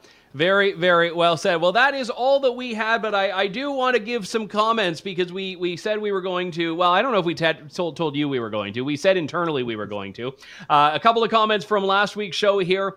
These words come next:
Uh, Be Still and No two nine nine nine, possibly not a legal name, says, uh, "Love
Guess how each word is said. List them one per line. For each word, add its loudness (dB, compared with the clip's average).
Uh, 2
Be -8
Still 0
and -4
No 4
two -8
nine -2
nine -2
nine, -2
possibly -4
not -2
a -2
legal -4
name, -2
says, 0
uh, 4
"Love 8